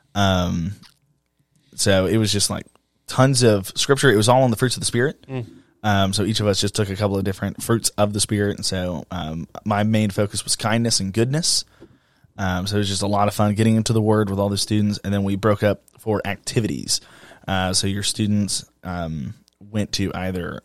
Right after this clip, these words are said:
Speaker 1: archery, fishing, climbing, giant swing, yard games, pottery. That was probably my favorite, ceramics, when, like, half the students turn around at you and go, "What are ceramics?" And it's like, "Don't look so excited." <laughs> It's, you're making pottery.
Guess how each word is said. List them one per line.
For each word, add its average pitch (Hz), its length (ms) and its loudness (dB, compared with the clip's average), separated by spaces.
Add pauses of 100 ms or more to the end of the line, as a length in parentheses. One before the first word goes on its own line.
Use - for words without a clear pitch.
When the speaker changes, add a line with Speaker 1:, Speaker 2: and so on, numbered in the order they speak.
Speaker 1:
archery, 107 640 -2
fishing, 98 720 -2
climbing, 95 720 -4 (580)
giant 104 440 0
swing, 95 680 0 (680)
yard 101 460 2
games, 101 640 2 (120)
pottery. 104 640 2
That 90 100 -6
was 101 120 0
probably 104 180 2
my 92 80 -4
favorite, - 400 -4
ceramics, - 720 -4
when, 92 300 -2
like, 82 180 -6
half 95 180 -2
the 104 80 -8
students 98 240 0
turn 98 140 -4
around 95 180 -4
at 69 40 -8
you 98 100 -2
and 101 100 -2
go, 98 100 -4
"What - 200 -2
are - 80 0
ceramics?" - 720 2
And - 80 -10
it's - 80 -8
like, 87 120 -12
"Don't 120 140 4
look 120 140 2
so 110 100 4
excited." 90 420 -2
<laughs> - 640 -4
It's, - 400 2
you're 120 120 0
making 113 240 4
pottery. - 460 -6